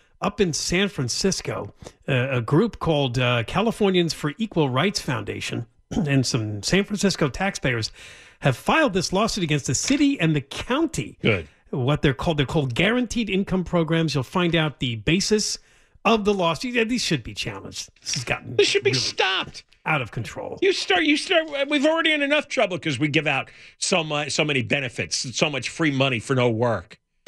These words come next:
Speaker 2: I mean, I thought the whole debate in Washington this week, uh, work requirements for those, uh, getting, uh, food stamps.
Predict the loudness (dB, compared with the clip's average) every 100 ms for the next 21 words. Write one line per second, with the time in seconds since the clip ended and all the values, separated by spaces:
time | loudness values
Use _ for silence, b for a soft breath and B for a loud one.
0 | -20 B 0 2 2 0 -2 -2 0 0
1 | -2 -2 0 0 -2 -2 0 0 0 0
2 | -2 0 0 0 0 2 2 0 -6 B
3 | B B -2 0 2 2 0 -6 -8 -2
4 | 0 0 0 -2 -4 -2 0 2 0 0
5 | -4 0 0 2 0 -2 -2 -2 -2 -2
6 | -2 0 0 -2 -2 -4 -2 -2 -4 -4
7 | -10 -10